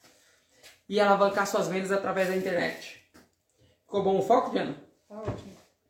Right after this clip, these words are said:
Speaker 1: Então é assim, hoje eu vim falar pra você sobre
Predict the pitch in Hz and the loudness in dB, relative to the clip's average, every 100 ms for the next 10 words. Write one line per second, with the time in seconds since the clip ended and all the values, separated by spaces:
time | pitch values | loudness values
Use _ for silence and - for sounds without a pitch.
0 | _ _ _ _ _ _ _ _ _ _ | _ _ _ _ _ _ _ _ _ _
1 | _ _ _ 202 247 269 269 220 151 - | _ _ _ 4 6 6 4 -2 -4 -12
2 | - _ _ _ - - - - 240 254 | -20 _ _ _ -20 -20 -12 8 10 10
3 | 196 - - _ - 170 180 185 175 180 | 6 -6 -14 _ -14 -12 -6 -4 -4 -4
4 | 175 - 185 190 - - 190 185 185 180 | -6 -6 -6 -6 -6 -4 -4 -2 0 0
5 | 156 - | 0 -6